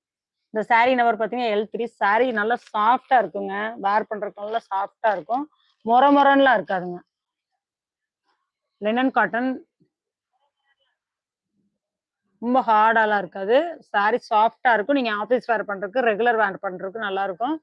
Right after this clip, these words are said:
சாரியோட காஸ்ட் பாத்தீங்கன்னா முன்னூத்தி தொண்ணூத்தொன்பது ரூபா ஃப்ரீ ஷிப்பிங்.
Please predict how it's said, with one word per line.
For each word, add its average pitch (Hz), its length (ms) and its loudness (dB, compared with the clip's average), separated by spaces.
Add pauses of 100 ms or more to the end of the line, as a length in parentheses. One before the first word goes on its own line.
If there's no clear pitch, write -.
(580)
சாரியோட 262 460 6
காஸ்ட் 240 400 2
பாத்தீங்கன்னா 226 440 0
முன்னூத்தி 254 420 2
தொண்ணூத்தொன்பது 233 440 -2
ரூபா 269 100 4
ஃப்ரீ 262 220 -4
ஷிப்பிங். 240 340 -4